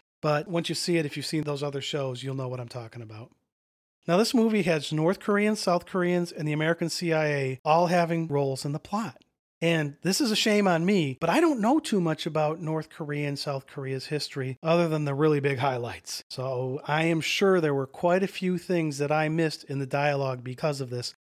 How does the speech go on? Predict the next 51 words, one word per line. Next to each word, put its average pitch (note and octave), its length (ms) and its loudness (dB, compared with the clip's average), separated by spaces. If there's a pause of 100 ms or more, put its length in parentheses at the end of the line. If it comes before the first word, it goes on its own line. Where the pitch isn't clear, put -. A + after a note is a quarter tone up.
(100)
Because D3 340 -2
if C#3 120 -4
you're D3+ 80 -2
gonna D3+ 180 0
have E3+ 240 2
the D#3+ 80 0
North D#3+ 240 2
Koreans, D3+ 360 -2
the C#3+ 40 -2
South D3+ 280 -2
Koreans, D3 420 -2
and C#3 100 -4
the C#3 60 -2
American D3 420 -2
C C#3+ 220 -2
I C#3 80 0
A, C#3 340 0
you D3 100 -2
know D3 200 2
there's C3+ 180 -4
gonna C3+ 140 -4
be B2+ 100 -6
some C3 160 -8
tension C3 440 -6
there. A2+ 300 -10
And C3 140 -8
I'm C#3+ 160 -2
sure D#3 560 -2
that C#3 300 -4 (120)
not D#3+ 380 0
knowing C#3 360 -2
as C3 100 -8
much C3+ 240 -6
about C3+ 340 -4
North C3+ 220 -10
Korea C3 240 -6
and B2+ 100 -6
South C3 240 -6
Korea C3 420 -6
as C#3 300 -2
somebody C#3 400 -4
who C3 220 -4
was C3 180 -4
in C3 120 -4
South C3+ 220 -4
Korea C3+ 300 -4
where B2+ 140 -4
they B2+ 100 -4
made C#3+ 220 -2
the C3 80 -6
movie, C3+ 480 -4